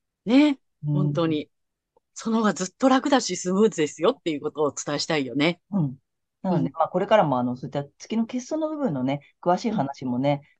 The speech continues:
Speaker 1: うん。
Speaker 2: あの、どんどんしていきたいと思っているので、えー、ぜひ皆さん、あの、この後もご覧いただければと思っております。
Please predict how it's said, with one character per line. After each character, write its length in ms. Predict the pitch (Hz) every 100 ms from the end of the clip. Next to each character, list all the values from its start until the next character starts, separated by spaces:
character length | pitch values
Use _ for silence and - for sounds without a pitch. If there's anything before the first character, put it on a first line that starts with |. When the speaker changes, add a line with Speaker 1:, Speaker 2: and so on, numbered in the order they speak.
| -
Speaker 1:
う 40 | 127
ん。 20 |
Speaker 2:
あ 40 |
の、 120 | 117 120
ど 140 | 165
ん 20 |
ど 80 | 120
ん 40 | 117
し 80 |
て 80 | 139
い 60 | 135
き 80 | -
た 100 | 151
い 80 |
と 80 | 147
思 260 | - 143 143
っ 60 |
て 100 | 143
い 100 | 123
る 140 | 131 151
の 140 | 113
で、 240 | 135 120 _ _ _ _ _
え 40 | 127
ー、 100 | 120 156 _ _ -
ぜ 80 | -
ひ 240 | 143 - -
皆 200 | 131 131
さ 140 | -
ん、 60 | -
あ 100 | 117
の、 400 | - - - 190 _ _ _ _ _ - 143
こ 140 | - 151
の 80 |
後 180 | 139 156
も 220 | 113 - -
ご 140 | 139
覧 160 | 240 139
い 80 | 156
た 100 | 202
だ 120 | 156
け 100 | 175
れ 80 | 131
ば 120 | -
と 100 | -
思 220 | 139 127
っ 60 | 127
て 120 | 131
お 40 |
り 100 | 120
ま 360 | 120 127 131 156
す。 240 | - -